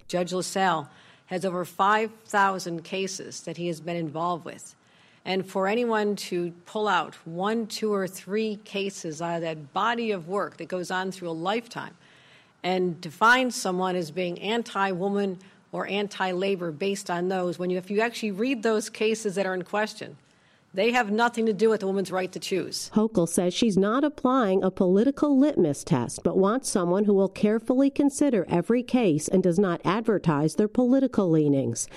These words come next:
Speaker 2: She asked senators to keep an open mind.
Speaker 1: To allow this state to have the very first Latino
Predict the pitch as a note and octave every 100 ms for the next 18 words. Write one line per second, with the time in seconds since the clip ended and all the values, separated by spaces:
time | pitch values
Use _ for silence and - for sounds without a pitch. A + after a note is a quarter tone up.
0 | - - F#3+ E3+ E3+ G3 A#3 A3 A3 A3+
1 | A#3+ - C#4 - G3 A#3 F#3 F#3+ C4 A3
2 | G3+ D3 B2+ C3+ - - F#3 F#3 F3+ G3
3 | G3 F#3 F3+ _ _ _ - A#3 A#3+ -
4 | G3 C#3+ - - _ - F3+ F#3 F3 C#3+
5 | F#3 G#3+ A#3 A3+ G#3 E3 - - - -
6 | _ _ _ _ _ F3+ F3+ - A#3+ F#3+
7 | B2+